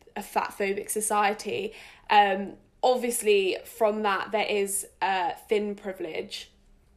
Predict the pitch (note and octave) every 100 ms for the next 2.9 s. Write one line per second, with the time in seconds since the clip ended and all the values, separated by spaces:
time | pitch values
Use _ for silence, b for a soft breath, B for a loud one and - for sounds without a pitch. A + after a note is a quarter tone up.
0 | _ - - A#3+ A#3 A3+ G#3+ G#3+ G#3+ -
1 | G#3+ G3+ G3+ G3+ G3 G3 F3+ F3+ - -
2 | - G3+ F#3+ G3+ - F#3 F#3 G3+